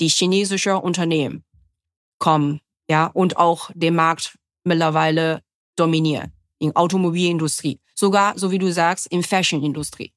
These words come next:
So. Es ist nicht mehr so nur, okay, es ist, ja, Fernost.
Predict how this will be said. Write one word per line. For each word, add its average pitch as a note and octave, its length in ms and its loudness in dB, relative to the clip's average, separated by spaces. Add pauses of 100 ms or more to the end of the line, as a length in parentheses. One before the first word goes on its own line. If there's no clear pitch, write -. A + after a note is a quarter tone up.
(280)
So. D3 220 -2 (300)
Es E3+ 140 0
ist G#3 140 0
nicht C#4 180 0
mehr C4 200 2
so B3+ 220 0
nur, B3 380 2
okay, A3+ 480 0
es G#3 200 -4
ist, A3+ 220 -6
ja, A3 360 0 (140)
Fernost. G#3+ 840 -2